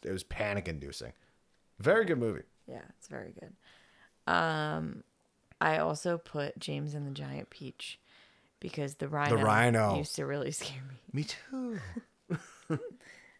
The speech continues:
Speaker 2: Um, and Cold Creek Manor,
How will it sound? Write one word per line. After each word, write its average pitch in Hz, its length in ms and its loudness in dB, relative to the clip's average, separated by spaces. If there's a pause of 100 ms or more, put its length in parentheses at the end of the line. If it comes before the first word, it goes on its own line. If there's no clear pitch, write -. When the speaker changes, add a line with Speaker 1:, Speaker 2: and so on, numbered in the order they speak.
(220)
Speaker 2:
Um, 190 580 -2 (100)
and 196 600 -2 (680)
Cold 214 380 0
Creek 226 400 -4
Manor, 214 600 0